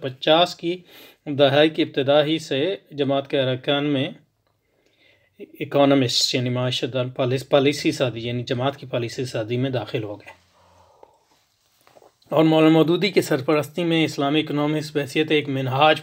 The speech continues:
परवान चढ़ा। इस्लामी इकोनॉमिक्स के सरखेल, सरखेल, सरखेल पाकिस्तान में प्रोफेसर खुर्शीद अहमद थे और जो मौलाना मौदूदी के पसंद-,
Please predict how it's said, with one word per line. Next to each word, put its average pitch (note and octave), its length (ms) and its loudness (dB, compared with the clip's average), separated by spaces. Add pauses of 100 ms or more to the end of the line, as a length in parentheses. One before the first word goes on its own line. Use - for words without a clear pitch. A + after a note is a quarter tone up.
परवान C#3 500 -4
चढ़ा। B2+ 380 -6 (580)
इस्लामी D3 360 -2
इकोनॉमिक्स D#3 460 -2
के - 180 -2
सरखेल, C3+ 640 0 (1300)
सरखेल, B2+ 580 -2 (1040)
सरखेल B2 640 -4 (520)
पाकिस्तान E3 420 4
में E3+ 180 -2
प्रोफेसर C#3+ 420 -4
खुर्शीद D3 380 -8
अहमद D#3+ 300 -6
थे D#3+ 120 2
और C#3 260 4
जो B2+ 140 -2
मौलाना C3+ 260 2
मौदूदी C3+ 400 2
के D#3+ 120 -4
पसंद-, C3 640 -2